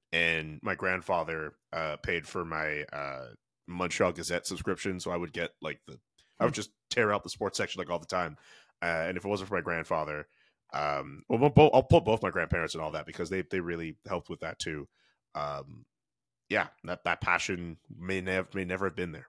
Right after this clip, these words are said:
Speaker 1: but, uh, it is
Speaker 2: I'll
Speaker 1: still
Speaker 2: tell
Speaker 1: here.
Speaker 2: you, I'll tell you who didn't ignite the spark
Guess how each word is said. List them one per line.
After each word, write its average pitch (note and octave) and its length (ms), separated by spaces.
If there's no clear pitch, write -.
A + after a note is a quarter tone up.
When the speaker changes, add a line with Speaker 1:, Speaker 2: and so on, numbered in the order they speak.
Speaker 1:
but, D#2+ 240
uh, E2+ 220
it F#2+ 140
is G2 140
Speaker 2:
I'll E3 80
Speaker 1:
still E2+ 100
Speaker 2:
tell G#3+ 120
Speaker 1:
here. B3 100
Speaker 2:
you, A3+ 40
I'll F3+ 100
tell G#3 140
you C4 140
who A#3 100
didn't F#3 280
ignite E3+ 320
the D#3+ 60
spark C3 420